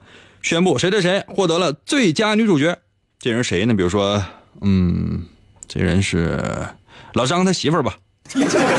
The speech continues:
老张没有媳妇儿，嗯，假设吧。<laughs> 老张特别希望他能有媳妇儿，所以说幻想当中他媳妇儿应该是一个大美女，是一个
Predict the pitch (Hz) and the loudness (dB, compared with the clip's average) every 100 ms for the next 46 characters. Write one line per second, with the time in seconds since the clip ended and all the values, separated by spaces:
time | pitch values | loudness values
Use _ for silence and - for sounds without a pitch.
0 | 277 - - - 240 - - - - 254 | 0 0 -2 -2 -2 -2 -4 -6 -4 -6
1 | 247 - - - - - - - 80 113 | -6 -8 -10 -10 -16 -18 -18 -8 -2 0
2 | 131 110 - - - - _ _ _ _ | 2 0 -2 -8 -14 -20 _ _ _ _
3 | - 101 76 85 92 - - - 185 143 | -8 -6 -8 -10 -16 -10 -6 -2 0 -2
4 | - _ - - 269 - 269 - 269 - | -6 _ -12 -2 0 2 0 2 0 0
5 | - - 247 233 - - - 247 - - | 0 0 -2 -2 -4 -6 -6 -6 -6 -6
6 | - 95 143 160 170 104 - 110 101 90 | -2 0 0 0 0 0 0 0 0 2
7 | 95 95 76 - 80 - 104 98 - 240 | 2 2 0 -2 -4 -2 0 0 0 -2
8 | 98 80 87 90 82 92 - 87 90 90 | -2 -2 0 0 0 -2 -2 0 2 2
9 | 87 98 87 98 82 85 - _ - - | 2 0 0 2 2 0 -4 _ -20 -20
10 | - - - 87 92 95 90 82 78 | -20 -20 -4 0 0 0 0 0 -2